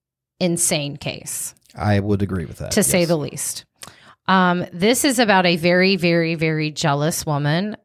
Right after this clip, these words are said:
Speaker 1: um, uh, a very confused person. Um, I'm not gonna call her a friend to the victim, but I would say the victim considered her a friend. On October ninth, twenty twenty,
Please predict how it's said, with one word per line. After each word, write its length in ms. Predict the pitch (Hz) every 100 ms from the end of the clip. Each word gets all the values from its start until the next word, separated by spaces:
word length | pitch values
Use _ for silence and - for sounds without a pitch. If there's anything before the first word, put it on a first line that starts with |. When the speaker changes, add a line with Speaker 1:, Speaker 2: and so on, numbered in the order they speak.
| -
Speaker 1:
um, 340 | 165 156 156 - _ _ _ _ _ _ -
uh, 400 | 165 165 160 156 -
a 120 | 175
very 480 | 156 185 185 185 180
confused 880 | 180 185 156 - 190 175 165 - - _ _
person. 640 | - 160 139 - 143 170 180 - _ _ _ _ -
Um, 680 | 170 165 160 165 160 170 - _ - - _ _ _ -
I'm 100 | 196
not 160 | 226
gonna 140 | 240 269
call 280 | - 233 208
her 180 | 220 196
a 40 |
friend 360 | - 190 185 208
to 100 | 220
the 100 | 214
victim, 560 | 202 214 220 220 226 214
but 100 | 180
I 240 | 170 180 180 _ _ _ _
would 280 | 165 175 175
say 200 | - 175
the 120 | 165 156
victim 360 | 165 - 160
considered 480 | 156 165 - 160 185
her 180 | 226 220
a 60 | -
friend. 420 | 254 269 339 - _ _ _ _ _ _ _ -
On 80 |
October 360 | 226 - 262 285
ninth, 320 | 269 254 262
twenty 320 | - 277 262
twenty, 520 | 262 - 226 226 226